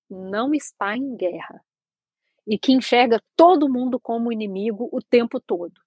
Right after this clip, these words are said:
Todo mundo é suspeito o tempo todo. Então, não tem essa proximidade com a população e é tudo sempre o "vamos pra guerra, vamos pra guerra, vamos pra guerra". Obviamente, temos situações de conflito civil e tudo,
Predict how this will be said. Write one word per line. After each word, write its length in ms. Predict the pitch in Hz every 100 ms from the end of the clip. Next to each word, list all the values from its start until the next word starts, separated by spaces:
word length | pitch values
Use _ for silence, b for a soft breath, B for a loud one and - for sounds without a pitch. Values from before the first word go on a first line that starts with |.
| -
Todo 300 | 302 381 302
mundo 180 | 277 254
é 40 |
suspeito 580 | - 214 - 202 214 226
o 40 |
tempo 240 | 226 214 -
todo. 320 | 190 180 - _ _ b b b b _
Então, 460 | 240 226 269 294 254
não 240 | 294 330
tem 400 | - 294 349 349
essa 220 | 277 247
proximidade 840 | 247 220 - 220 208 202 214 202 220
com 220 | - 285
a 80 | 339
população 840 | 285 - 226 208 - 208 208 277 _ _ _ _ _ _ -
e 720 | 240 247 247 247 240 240 233 _ _ - 254
é 80 | -
tudo 260 | 285 285 269
sempre 600 | - 277 277 302 320 294
o 100 | 269
"vamos 320 | 220 247 277
pra 160 | 349 339
guerra, 380 | 285 185 180 185
vamos 260 | 202 240
pra 160 | - 285
guerra, 360 | 240 202 170 190
vamos 240 | 190 208
pra 160 | 285 269
guerra". 320 | 240 190 156 _ _ _ _ _ -
Obviamente, 540 | 220 214 202 226 -
temos 260 | - 220 254
situações 580 | 254 226 202 - 196 202
de 100 | 208
conflito 440 | 202 185 190 196
civil 600 | - 202 156 180 196 220
e 80 | 202 -
tudo, 480 | 196 220 214 247